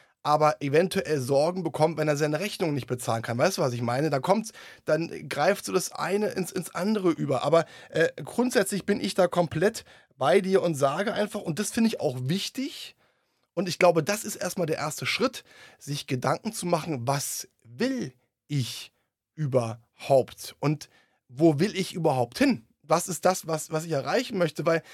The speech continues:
du sprichst mir grad aus dem Herzen, weil ich lustigerweise letzte Woche ein Gespräch mit einem Freund von mir, ähm, geführt habe. Der ist mit seinem Job unglücklich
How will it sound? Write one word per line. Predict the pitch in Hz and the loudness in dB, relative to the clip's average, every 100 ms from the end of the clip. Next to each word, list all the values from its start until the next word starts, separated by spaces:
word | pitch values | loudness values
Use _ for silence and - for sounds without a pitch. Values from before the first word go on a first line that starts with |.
| - - - | -20 -20 -6
du | 170 | -4
sprichst | - 208 247 - | -2 -2 -4 0
mir | 196 | 0
grad | 156 - | 2 0
aus | 160 | 2
dem | 143 | 4
Herzen, | 170 185 - | 4 4 2
weil | 147 147 | 0 2
ich | 160 | 0
lustigerweise | 202 175 165 156 160 143 | 0 2 4 4 2 2
letzte | 170 - 175 | -2 -2 2
Woche | 170 156 | 2 2
ein | 147 - 151 | -4 -6 -8
Gespräch | - 175 | 0 0
mit | 170 | 0
einem | 147 | -2
Freund | - 175 | 4 4
von | - 131 | 4 -2
mir, | 110 104 - | -2 -6 -10
ähm, | 107 110 113 123 | -10 -8 -10 -12
geführt | - - 139 | -12 -6 -4
habe. | 113 117 175 226 _ _ _ _ _ _ _ - - - - - _ - | -2 0 0 -2 _ _ _ _ _ _ _ -20 -20 -20 -20 -20 _ 2
Der | 143 | 4
ist | 185 | 4
mit | 190 | 4
seinem | 190 143 | 4 6
Job | 165 - | 4 4
unglücklich | 151 123 107 92 - | 0 0 -2 -10 -14